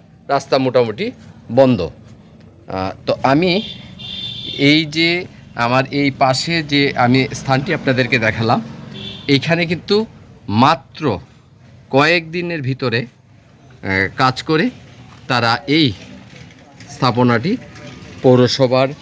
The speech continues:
জায়গায় নির্মাণ করেন। আর এই হচ্ছে, আহ, এই যে কাজের কিছু অংশ,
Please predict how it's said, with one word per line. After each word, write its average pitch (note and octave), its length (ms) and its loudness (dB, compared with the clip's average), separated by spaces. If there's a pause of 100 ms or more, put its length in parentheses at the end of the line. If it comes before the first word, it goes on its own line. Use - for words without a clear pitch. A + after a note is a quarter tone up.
(420)
জায়গায় B2 460 0 (400)
নির্মাণ C3 380 4
করেন। E2+ 300 -4 (340)
আর A2+ 160 -2
এই D3+ 200 -2
হচ্ছে, D#3+ 400 0 (500)
আহ, F#2 380 -2 (300)
এই A2 140 0
যে A2+ 220 2 (120)
কাজের A2+ 280 0
কিছু B2+ 280 -4
অংশ, A#2 340 -2